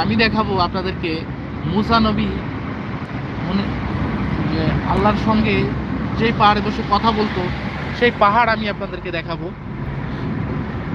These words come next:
সেই তুর পাহাড়ে আমি আপনাদেরকে নিয়ে যাব ইনশাআল্লাহ। এটা পর্যায়ক্রমে ধীরে ধীরে। তবে আজকে আমি আপনাদেরকে দেখাবো মিশরের ঐতিহ্যবাহী এবং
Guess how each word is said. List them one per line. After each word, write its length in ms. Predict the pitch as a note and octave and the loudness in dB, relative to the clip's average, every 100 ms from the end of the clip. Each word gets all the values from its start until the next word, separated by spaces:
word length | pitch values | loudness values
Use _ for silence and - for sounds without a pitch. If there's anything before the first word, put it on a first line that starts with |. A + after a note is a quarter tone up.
| - - - - - - - - - - - | -2 -2 -2 -2 -2 -4 -4 -4 -4 -4 2
সেই 140 | F#3 - | 2 4
তুর 140 | A3 - | 2 6
পাহাড়ে 240 | F#3+ G3 G3+ F#3+ | 6 6 2 0
আমি 100 | G3 | -2
আপনাদেরকে 380 | F#3 F#3 F3+ G3 F3 | -2 -2 -2 -4 -2
নিয়ে 140 | E3 E3 | -2 0
যাব 120 | D#3 D3+ - _ _ _ _ _ - - - - - - - - - - - - - - - - - - - - - - - D#3+ D#3+ - - - - - - F#3+ | -2 -2 -8 _ _ _ _ _ -12 -10 -8 -6 -6 -8 -6 -4 -2 -2 -2 -2 -2 -2 -2 -2 -2 -2 -2 -2 0 0 2 2 2 2 2 2 2 0 0 -2
ইনশাআল্লাহ। 480 | F#3+ G#3 E3+ D#3+ D#3+ - - - - | 2 4 4 4 2 -2 -10 -6 -2
এটা 120 | E3+ - | -2 2
পর্যায়ক্রমে 580 | G3+ G3+ G3+ G3 F#3+ E3+ D#3 | 2 4 2 2 0 0 2
ধীরে 160 | F#3+ E3+ | 4 4
ধীরে। 140 | D3+ C#3 | 4 0
তবে 160 | D3+ E3+ D#3+ | 0 4 4
আজকে 180 | F3 A#3 G#3+ | 4 2 4
আমি 80 | G#3 | 4
আপনাদেরকে 380 | G#3 G#3+ G#3+ G3 G3 | 2 0 0 0 2
দেখাবো 240 | G3 F#3+ F3+ | 2 0 -2
মিশরের 340 | F3+ G3 F#3+ F3+ | -2 -2 0 2
ঐতিহ্যবাহী 720 | F3 E3 G3+ - F#3+ F#3 F3+ D#3+ - - - - C#3 - D3 - - | 0 0 -2 2 4 4 2 -2 -6 -8 -8 -8 -8 -8 -8 -8 -4
এবং 160 | C#3+ | 0